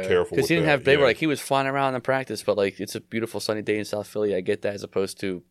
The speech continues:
Speaker 3: piss and rain all day on a suspect field again, I'm assuming, in Kansas City.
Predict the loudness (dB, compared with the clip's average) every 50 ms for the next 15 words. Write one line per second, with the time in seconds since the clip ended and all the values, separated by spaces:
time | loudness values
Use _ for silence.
0 | _ -6 -6 -6 -4 -4 -4 -2 -2 0 0 0 -2 0 0 0 0 0 -2 -4
1 | -6 -8 _ _ _ _ _ _ _ _ _ _ _ _ _ _ _ _ _ _
2 | _ -14 -10 -6 0 0 0 0 0 0 0 0 0 -2 -2 0 0 0 0 -4
3 | -6 -6 -6 -6 -6 -6 -8 -10 -10 -8 -6 -6 -6 -4 -4 -4 -6 -6 -6 -8
4 | -10 -12 _ -4 -4 -4 -2 -4 -8 -4 -2 0 0 0 -2 -4